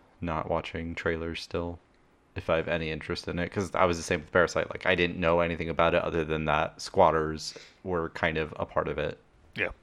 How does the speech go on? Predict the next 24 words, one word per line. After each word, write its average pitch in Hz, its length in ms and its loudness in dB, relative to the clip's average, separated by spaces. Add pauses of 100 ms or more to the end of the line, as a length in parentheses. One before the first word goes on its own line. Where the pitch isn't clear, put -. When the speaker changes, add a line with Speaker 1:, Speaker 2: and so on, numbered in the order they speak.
(160)
Speaker 2:
See, - 80 -2
I, 90 80 4
I - 40 2
didn't 80 140 -6
even 73 140 -8
know 78 120 -10
that. 78 220 -2
I 80 60 -2
just, 80 160 -4
all 92 240 -2
I 87 120 0
know 80 200 -4
is, 78 140 -8
like, 87 160 -6
"Hey, 127 260 0
it 87 120 -2
just - 140 -10
seems 95 160 -6
like 92 100 -4
a 92 80 0
weird, 92 340 -4
creepy 92 280 -6
Asian, 92 460 -6 (320)
Korean 92 560 -4